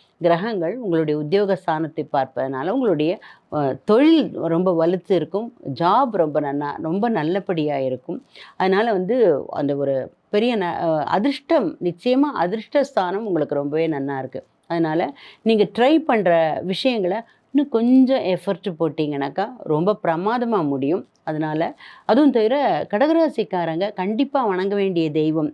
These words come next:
அப்படின்னு பார்த்தீங்கன்னா, முக்கியம், முக்கியமா நீங்க சிவனை வணங்குங்க. ஓம் நம சிவாய. தவிர உங்களுக்கு எட்டாம் வீட்டுல இன்-, இன்னி தேதிக்கு, இந்த வாரத்துல உங்களுக்கு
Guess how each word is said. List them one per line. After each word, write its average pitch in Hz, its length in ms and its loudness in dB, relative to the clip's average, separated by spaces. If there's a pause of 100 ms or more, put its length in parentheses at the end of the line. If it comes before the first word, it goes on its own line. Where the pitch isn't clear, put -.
அப்படின்னு 165 360 0
பார்த்தீங்கன்னா, 151 380 -2 (360)
முக்கியம், 233 540 0
முக்கியமா 320 300 2
நீங்க 196 360 0
சிவனை 285 520 2
வணங்குங்க. 156 480 -2
ஓம் 196 260 0
நம 160 240 0 (120)
சிவாய. 139 460 -2 (340)
தவிர 285 300 2
உங்களுக்கு 196 380 0
எட்டாம் 247 580 0
வீட்டுல 185 220 -2
இன்-, 165 280 0
இன்னி 240 460 4
தேதிக்கு, 160 420 0
இந்த 185 320 0
வாரத்துல 165 520 -2
உங்களுக்கு 143 440 -6